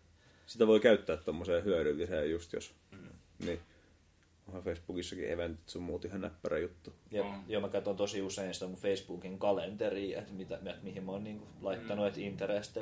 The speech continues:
Speaker 3: että mitä nyt niinku tapahtuu. Jos jollain
Speaker 1: Mm.
Speaker 3: joku vaikka kysyy muut, että mitä suunnitelmia sulla on tällä viikolla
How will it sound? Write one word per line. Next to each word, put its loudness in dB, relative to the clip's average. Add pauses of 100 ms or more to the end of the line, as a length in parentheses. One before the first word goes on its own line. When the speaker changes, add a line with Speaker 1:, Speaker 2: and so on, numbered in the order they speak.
Speaker 3:
että -6
mitä -8
nyt -8
niinku -8
tapahtuu. -2
Jos -2
jollain 2
Speaker 1:
Mm. 4
Speaker 3:
joku 0
vaikka 0
kysyy -2
muut, -4
että 0 (380)
mitä -2
suunnitelmia -2
sulla -4
on -4
tällä 2
viikolla -2